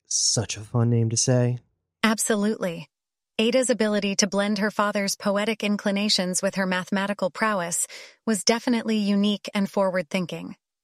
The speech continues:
Speaker 2: Now, let's talk more about Ada's relationship with Charles Babbage.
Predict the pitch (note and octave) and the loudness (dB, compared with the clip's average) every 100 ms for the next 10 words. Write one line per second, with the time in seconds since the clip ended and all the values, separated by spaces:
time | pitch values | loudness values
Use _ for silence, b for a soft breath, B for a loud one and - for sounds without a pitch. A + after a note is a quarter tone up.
0 | _ _ A3 G#3 F3+ F3 - _ - A#3+ | _ _ 2 2 2 -4 -12 _ -4 -2
1 | - - B3 A#3 G#3+ G3+ F#3 F#3+ G3+ G3+ | -2 0 0 2 2 2 0 0 -2 -2
2 | G3 F#3+ F#3+ G#3 G3+ F#3 F3+ - F3+ - | 0 0 0 0 0 0 -2 -2 -4 0
3 | F#3 F3 F3 F#3+ F3+ E3+ - - | 0 0 -2 -2 -2 -4 -4 -2